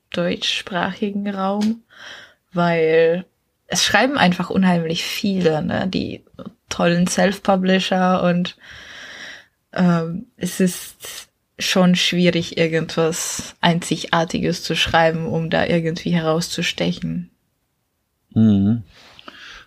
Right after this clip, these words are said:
Speaker 2: Aber das ist hier auch gelungen, finde ich. Also Sonja, die
Speaker 1: <laughs>
Speaker 2: Tochter des Erschaffers, hört sich gut an und man fragt sich natürlich, also wer zum Teufel ist der Erschaffer?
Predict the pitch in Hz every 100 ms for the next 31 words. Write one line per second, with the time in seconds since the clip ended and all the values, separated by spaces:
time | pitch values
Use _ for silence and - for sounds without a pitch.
0 | _ _ _ _ _ _ _ - 104 107
1 | - 107 110 131 120 - 123 - 117 -
2 | 110 113 113 92 - 92 90 - 98 87
3 | 90 226 107 110 104 92 - 107 - 101
4 | 95 90 90 104 104 107 - 104 - 92
5 | 92 - 104 117 - 120 98 107 101 104
6 | 92 - 107 - 98 98 98 - 101 95
7 | 95 92 92 92 - - - - - 87
8 | 98 - 101 - - 104 104 107 104 104
9 | - 95 92 95 - 110 - 87